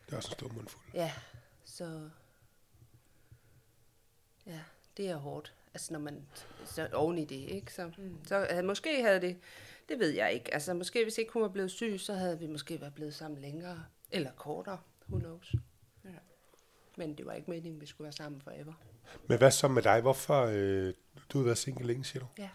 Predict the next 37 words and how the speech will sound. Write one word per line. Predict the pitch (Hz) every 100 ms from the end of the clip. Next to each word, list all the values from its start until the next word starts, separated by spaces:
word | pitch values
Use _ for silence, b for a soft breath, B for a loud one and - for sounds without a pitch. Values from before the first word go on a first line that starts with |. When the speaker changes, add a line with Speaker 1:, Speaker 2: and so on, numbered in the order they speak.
| -
Speaker 1:
Hvor-, | 113
hvor-, | - - -
hvorfor | 131 139
har | 120
du | 127
ikke | 131
været | 120
ude | 120 131 113 104
af, | 95 95 113
ude | 104
i |
busken | 127 - 123
og | 107 98 90 - _ b b b b b b b b b - _ - - _ _
Speaker 2:
Jeg | 175
Speaker 1:
gribe | 147 120
nogle | 123 208
Speaker 2:
tror, | 233 220 185
Speaker 1:
single | 180
Speaker 2:
at, | 175 -
Speaker 1:
fyre? | 175 170 165
Speaker 2:
øhm, | 160 156 156 b b b b b b - - - - - _ _ - -
jeg | - 175
tror, | - 247
jeg | 208 180 170 - -
er, | 170 170 -
er | 180 175 - 202
rigtig | 226 -
bange | 180 175 180
for | 180
at | -
slå | 180 165
mig. | 165 - _
Speaker 1:
Ja. | - - b b b b b - 165
Speaker 2:
Øhm, | 160 151 147 143 143 139 -
jeg | -
tror, | - 214
jeg | 196 185